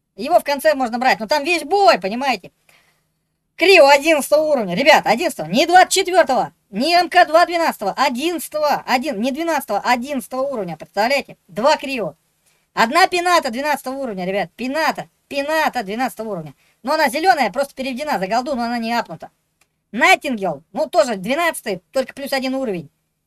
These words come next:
Двести тридцать три, двести тридцать тысяч вроде бы у меня там на нём. И вот такие характеристики, да. Вот такая вот, ребята, база. И Вирджиния, посмотрите, повышенный урон способностью только наносит. Бесполезное умение, да?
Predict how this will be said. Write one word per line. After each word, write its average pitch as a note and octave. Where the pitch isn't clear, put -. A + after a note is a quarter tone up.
Двести D4+
тридцать D4+
три, D4+
двести C4
тридцать D4+
тысяч F4
вроде B3+
бы G#3+
у G#3+
меня A3+
там E3+
на G3+
нём. G#3+
И A3
вот D4
такие D4+
характеристики, B3+
да. F#3+
Вот C#4
такая F4
вот, C#4
ребята, D4
база. A3
И C#4+
Вирджиния, C#4
посмотрите, B3
повышенный D4+
урон D4+
способностью C4
только A3
наносит. G#3+
Бесполезное C#4+
умение, A#3+
да? A#3